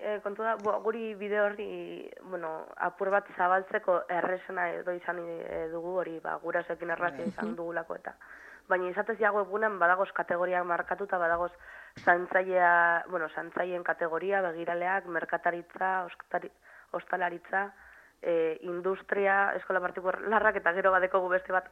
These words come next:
Speaker 1: bestelakoak dana eta hor apur bat
Speaker 3: <laughs>
Speaker 1: danetarik dago.
Speaker 3: Mhm.
Speaker 1: Ba,
Speaker 2: Dana.
Speaker 1: justo gure herriari begira, justo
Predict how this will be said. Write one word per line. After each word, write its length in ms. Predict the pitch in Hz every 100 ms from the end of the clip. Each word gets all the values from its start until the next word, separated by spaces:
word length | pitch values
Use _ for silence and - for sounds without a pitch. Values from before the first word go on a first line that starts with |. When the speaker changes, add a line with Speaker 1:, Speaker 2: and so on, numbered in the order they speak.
| -
Speaker 1:
bestelakoak 800 | 175 175 - 196 196 190 175 180
dana 220 | 175 190
eta 160 | 175
hor 120 | 165 170
apur 220 | 175 185
bat 200 | 170 175 - - -
Speaker 3:
<laughs> 240 | - -
Speaker 1:
danetarik 440 | 180 170 170 170 165
dago. 260 | 160 175 -
Speaker 3:
Mhm. 320 | 202 185 151 147
Speaker 1:
Ba, 100 | 175
Speaker 2:
Dana. 120 | 175
Speaker 1:
justo 600 | - - 208 202 196 185 - 185
gure 200 | 202 190
herriari 400 | 180 208 208 208
begira, 380 | 202 190 202 220
justo 240 | 220 -